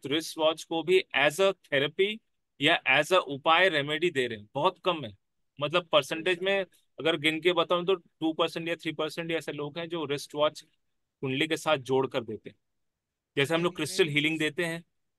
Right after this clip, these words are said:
जैसे हम लोग टैरो card में crystal healing देते हैं, ठीक है, रेकी therapy देते हैं, उस तरह से घड़ी को भी आप दू-, मतलब अपने clients को सजेस्ट कर सकते हैं जो लोग टैरो card से हैं।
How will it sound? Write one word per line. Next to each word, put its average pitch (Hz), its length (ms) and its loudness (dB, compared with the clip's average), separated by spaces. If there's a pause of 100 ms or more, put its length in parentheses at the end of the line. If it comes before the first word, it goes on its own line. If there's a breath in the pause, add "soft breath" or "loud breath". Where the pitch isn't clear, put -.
(260)
जैसे 139 280 2
हम 151 160 -4
लोग 160 240 -4
टैरो 143 200 2
card 147 200 2
में 147 80 -8
crystal 135 320 -8
healing 135 240 -6
देते 123 260 -8
हैं, 123 140 -16 (840)
ठीक 139 120 -10
है, 120 80 -6
रेकी 143 280 2
therapy 143 380 -2
देते 123 260 -6
हैं, 117 80 -10 (140)
उस 165 180 -6
तरह 180 180 4
से 196 180 0
घड़ी 147 320 2
को 185 200 2
भी 185 160 4
आप 185 200 4 (100)
दू-, 151 160 -8 (160)
मतलब 147 280 -10
अपने 160 240 -6
clients 147 340 -8
को 180 100 -8
सजेस्ट 143 340 -12
कर 131 80 -10
सकते - 280 -20
हैं 135 60 -20 (380)
जो 151 80 -6
लोग 160 120 -4
टैरो 151 220 2
card 139 220 2
से 117 120 -10
हैं। 110 160 -14